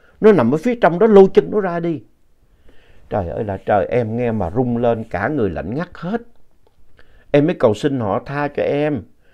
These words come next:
để cho em tu, đã nghe rồi em mới hồi hướng công đức cho họ. Nếu như mà kiếp trước em có làm gì mà, mà làm cũng như là có ân oán với họ đi, làm phiền tới họ, thì cho em xin lỗi.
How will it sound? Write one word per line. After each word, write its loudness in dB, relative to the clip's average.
để 6
cho 2
em 2
tu, 4
đã -4
nghe -2
rồi 2
em 2
mới -2
hồi 2
hướng 0
công -2
đức -2
cho -2
họ. -4
Nếu 6
như 4
mà 2
kiếp 0
trước -2
em -2
có -4
làm -4
gì -2
mà, -4
mà -2
làm -2
cũng -6
như 0
là 0
có -8
ân 4
oán 2
với 4
họ -2
đi, -2
làm -4
phiền -4
tới -4
họ, -6
thì -4
cho 0
em -4
xin -6
lỗi. 0